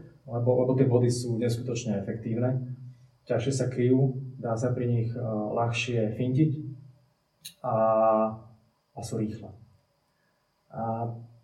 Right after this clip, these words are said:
viem, že často prevládala stále taká, taká predstava, že ten šerm je taký výrazne sekový, ale veľmi veľa techník popísaných jednoducho končí tým hrotom v tele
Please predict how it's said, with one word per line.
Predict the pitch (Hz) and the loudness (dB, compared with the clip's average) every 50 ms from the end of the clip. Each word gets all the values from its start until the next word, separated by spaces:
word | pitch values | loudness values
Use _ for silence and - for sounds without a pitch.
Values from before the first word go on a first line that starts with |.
| _ _ _ _ _ - | _ _ _ _ _ -4
viem, | 123 123 123 | -2 0 2
že | 127 123 123 - 123 - | 2 2 2 0 0 0
často | - 123 117 113 - 139 - - - - | 0 0 0 2 0 0 -2 -2 0 2
prevládala | 127 123 123 139 135 131 127 127 120 120 120 | 4 8 10 10 12 12 10 10 8 6 4
stále | - - 120 123 123 123 123 120 | 2 0 2 4 4 4 4 2
taká, | 123 123 117 120 123 120 113 113 110 110 110 110 - - - _ _ _ _ _ _ _ _ _ _ _ _ _ _ _ | 0 -2 -4 -2 -2 -2 -2 -2 -2 -4 -6 -8 -12 -16 -20 _ _ _ _ _ _ _ _ _ _ _ _ _ _ _
taká | _ - - - - | _ -18 -18 -14 -6
predstava, | - 120 127 131 127 - 139 131 113 104 104 | 0 2 2 2 2 4 4 4 4 4 2
že | 110 110 | 0 0
ten | 110 110 - | -2 -2 -2
šerm | - 123 117 113 110 | -2 0 0 0 0
je | 107 110 | -2 -2
taký | 110 113 120 120 113 110 110 107 | -4 -4 -4 -4 -6 -4 -4 -4
výrazne | 113 120 120 123 123 120 120 117 | -2 2 2 2 2 2 0 -2
sekový, | 113 110 107 110 135 131 127 139 147 143 131 | -2 -2 -2 2 4 6 6 8 8 8 8
ale | 113 107 110 - 107 110 - - - - - - - _ _ _ _ _ _ _ _ _ _ - | 6 6 4 2 2 0 -4 -10 -14 -18 -20 -20 -20 _ _ _ _ _ _ _ _ _ _ -16
veľmi | 113 113 107 107 131 135 139 139 135 127 117 | -12 -8 0 6 8 10 10 12 10 8 6
veľa | 117 117 113 110 107 113 | 6 6 6 4 4 2
techník | 123 113 - - 120 113 113 110 - - - - - - - - | 0 -2 -2 0 0 0 0 -2 -4 -8 -12 -16 -20 -20 -14 -10
popísaných | 117 113 110 107 104 - 110 107 110 107 107 - | -10 -8 -8 -8 -8 -4 -4 -2 -2 -4 -4 -6
jednoducho | 113 110 107 110 - 120 117 113 | -4 -4 -4 -4 -4 -6 -6 -4
končí | 110 110 110 107 110 113 | -2 -2 -2 -2 -4 -6
tým | - 107 107 | -6 -6 -6
hrotom | 107 104 104 101 - 104 104 104 | -4 -4 -6 -6 -6 -8 -8 -8
v | - - - - - - - | -10 -12 -16 -18 -20 -12 -6
tele | 107 107 104 104 | -4 -2 -2 -2